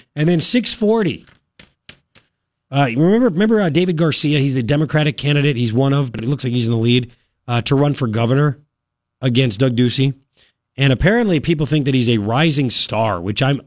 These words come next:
I don't understand. But anybody, well, if the media says it, it must be true.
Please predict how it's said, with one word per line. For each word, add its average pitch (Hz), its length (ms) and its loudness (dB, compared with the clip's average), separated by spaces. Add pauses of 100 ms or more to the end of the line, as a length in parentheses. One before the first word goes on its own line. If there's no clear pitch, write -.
I 151 120 2
don't 185 200 2
understand. 113 600 -2
But 113 140 -6 (300)
anybody, 196 440 0
well, 117 140 0
if 92 60 -6
the 113 80 -4
media 147 340 0
says 107 240 -2
it, 117 80 0
it 120 40 0
must 135 220 -2
be 123 120 -12
true. 127 300 -2